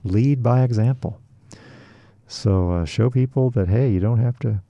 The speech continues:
you know, honestly, plant-based eating is coming of age.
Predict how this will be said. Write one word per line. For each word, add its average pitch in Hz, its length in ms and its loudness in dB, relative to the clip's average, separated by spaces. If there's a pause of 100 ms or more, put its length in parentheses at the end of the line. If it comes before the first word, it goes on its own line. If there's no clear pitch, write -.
(160)
you 160 80 4
know, 135 100 0 (240)
honestly, 127 600 2 (480)
plant-based 131 560 2
eating 117 320 2
is 87 260 -2
coming 123 300 2
of 82 100 2
age. 95 480 -2